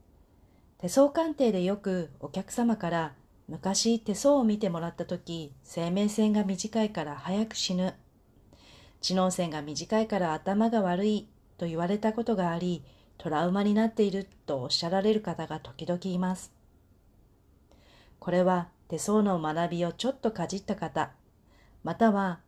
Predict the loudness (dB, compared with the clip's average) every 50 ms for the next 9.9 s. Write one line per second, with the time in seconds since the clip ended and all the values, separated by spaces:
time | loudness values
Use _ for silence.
0 | _ _ -8 -4 -4 -4 -4 -4 -4 -6 -4 -4 -6 -6 -8 -10 -12 -14 -8 -4
1 | -2 0 0 -2 -2 -2 -2 -2 -4 -4 -8 _ -20 -20 -20 _ _ -6 0 2
2 | 4 4 6 4 2 0 0 -4 -6 -8 -10 -10 -8 -8 -6 -2 0 0 2 2
3 | 2 2 0 0 0 -2 -2 -4 -6 -10 -16 -18 -18 -18 -10 -4 -2 2 2 4
4 | 4 2 0 -2 -6 -6 -4 -4 -4 -2 -4 -4 0 0 2 2 2 0 -2 -2
5 | 0 0 0 0 0 -2 -2 -2 0 0 0 -2 -2 -2 -4 -4 -4 -6 -6 -6
6 | -6 -6 -6 -8 -10 -14 -18 -20 _ _ _ _ _ _ _ _ _ _ _ _
7 | _ _ _ _ _ _ _ _ _ _ _ _ _ _ _ _ _ _ _ -20
8 | _ _ -12 -10 -4 -2 0 0 0 0 2 2 2 2 2 2 2 2 2 4
9 | 4 4 6 6 4 4 2 -2 -4 -6 -8 -8 -6 -8 -8 -8 -8